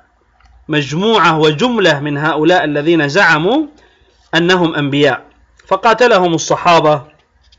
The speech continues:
في خلافة أبي بكر الصديق، وقتلوا جمعا كبيرا منهم، ومنهم من تاب ورجع إلى الإسلام.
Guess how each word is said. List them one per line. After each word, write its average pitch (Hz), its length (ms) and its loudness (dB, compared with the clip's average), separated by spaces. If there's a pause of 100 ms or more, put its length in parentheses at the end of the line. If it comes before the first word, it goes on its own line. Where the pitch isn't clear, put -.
(360)
في 160 140 -2
خلافة 160 520 0
أبي 143 220 -4
بكر 156 220 -2
الصديق، 156 540 -2
وقتلوا 160 480 -2
جمعا 143 480 -2
كبيرا 151 400 0
منهم، 208 520 -2
ومنهم 269 420 -2
من 170 160 0
تاب 165 360 2
ورجع 151 400 2
إلى 139 160 -2
الإسلام. 139 540 -2